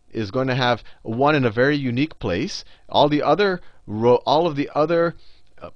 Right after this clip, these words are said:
pivot columns, we're gonna have a zero in the, that same place. And so you can't take any linear combination to get to that one,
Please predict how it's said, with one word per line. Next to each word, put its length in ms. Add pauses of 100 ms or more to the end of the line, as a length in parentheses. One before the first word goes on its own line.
pivot 380
columns, 340
we're 60
gonna 100
have 140
a 80
zero 260
in 100
the, 140
that 260
same 220
place. 240
And 100
so 60
you 80
can't 300
take 160
any 160
linear 260
combination 600
to 100
get 300
to 80
that 260
one, 480